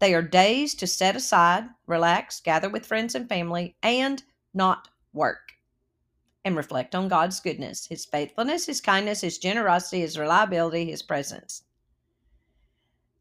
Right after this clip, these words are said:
Now, I'm gonna say this for all you Marthas out there. You're thinking, "Who's gonna, what are we gonna eat on Christmas if I don't prepare the meal? <laughs> What are we gonna have on Thanksgiving if I don't make something?"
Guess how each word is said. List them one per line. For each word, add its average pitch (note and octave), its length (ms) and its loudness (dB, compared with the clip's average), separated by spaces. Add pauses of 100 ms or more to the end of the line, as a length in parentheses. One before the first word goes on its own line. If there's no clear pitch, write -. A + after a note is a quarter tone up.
(180)
Now, G3 300 4 (280)
I'm B3 280 4
gonna C#4+ 160 0
say A#3 240 2
this A#3 180 -4
for G3+ 120 -2
all G3 120 2
you G3 140 -4
Marthas F#3+ 480 -2
out C3+ 240 -4
there. A2 400 -10 (100)
You're A#3 280 -4
thinking, F#3+ 640 -8 (120)
"Who's C#4+ 260 0
gonna, G3+ 400 -2 (460)
what G#3 360 -2
are D#4+ 60 0
we B3 100 2
gonna G#3+ 260 2
eat A#3 360 0
on F3 160 2
Christmas F#3 640 -2
if F3+ 160 -2
I F#3+ 100 6
don't F#3 180 0
prepare F3 340 -2
the E3 100 -2
meal? D#3+ 460 -6
<laughs> - 40 -4 (1800)
What C#4 120 8
are C#4 60 6
we C4+ 80 0
gonna A#3 160 2
have A3+ 120 4
on F#3 140 2
Thanksgiving F#3 580 -2
if F3+ 120 -2
I F#3+ 140 6
don't F3 240 -4
make E3+ 340 -2
something?" - 420 -10